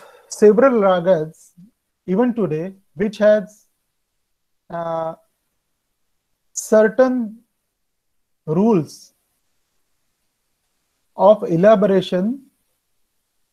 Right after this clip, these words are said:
pertaining to the composition itself.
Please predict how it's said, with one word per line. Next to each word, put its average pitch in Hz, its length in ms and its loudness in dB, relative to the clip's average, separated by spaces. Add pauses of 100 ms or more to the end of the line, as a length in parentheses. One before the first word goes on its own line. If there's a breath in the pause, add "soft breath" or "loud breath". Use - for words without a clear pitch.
(880)
pertaining 226 520 2
to 240 100 -4
the 240 160 0
composition 180 760 -6
itself. 143 340 -14